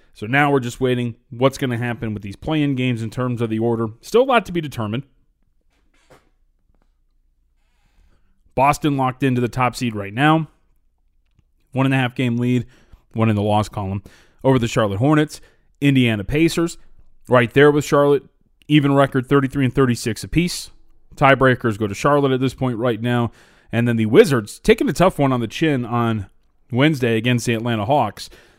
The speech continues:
still have yet to cement their play-in status. They still hold that slim two-game lead in the loss column over the Chicago Bulls over these last few games.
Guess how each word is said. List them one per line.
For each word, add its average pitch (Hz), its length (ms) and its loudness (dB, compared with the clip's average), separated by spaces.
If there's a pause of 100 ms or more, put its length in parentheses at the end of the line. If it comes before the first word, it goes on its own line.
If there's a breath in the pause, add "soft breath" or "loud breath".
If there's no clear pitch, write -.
still 170 180 2
have 147 120 2
yet 135 300 -4
to 165 100 2
cement 127 760 0
their 143 440 0
play-in 98 500 -4
status. 92 560 -12 (480 soft breath)
They 117 100 -2
still 131 220 2
hold 127 200 4
that 120 200 0
slim 131 480 0
two-game 131 560 2
lead 127 220 2
in 113 60 -4
the 117 60 -2
loss 123 340 0
column 113 320 -4
over 123 200 0
the 110 80 0
Chicago 107 480 0
Bulls 110 460 2 (320 soft breath)
over 117 100 0
these 113 160 0
last 120 260 0
few 98 140 -8
games. 110 520 -2